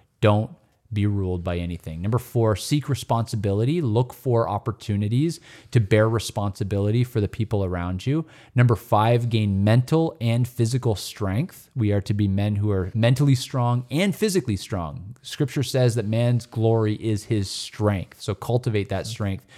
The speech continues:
mentally and physically. Number six, don't procrastinate or avoid conflict ever.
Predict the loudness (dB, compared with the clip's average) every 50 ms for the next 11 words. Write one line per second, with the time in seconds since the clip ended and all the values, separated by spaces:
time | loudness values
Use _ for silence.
0 | -14 -6 -2 0 0 0 0 0 0 0 0 -2 -2 -4 -4 -4 -4 -4 -6 -4
1 | -6 -8 -8 -10 -10 -8 -4 -2 -2 -2 -2 0 0 2 2 0 -2 -6 -16 -18
2 | -20 -12 -2 4 4 4 4 4 0 -2 -2 0 2 2 2 2 2 0 0 0
3 | 2 2 2 2 0 0 0 2 2 2 2 2 0 0 0 -4 -4 -4 -4 -2
4 | -2 -2 -2 -2 -4 -4 -8 -20 _ _ _ -4 -2 0 4 4 4 4 2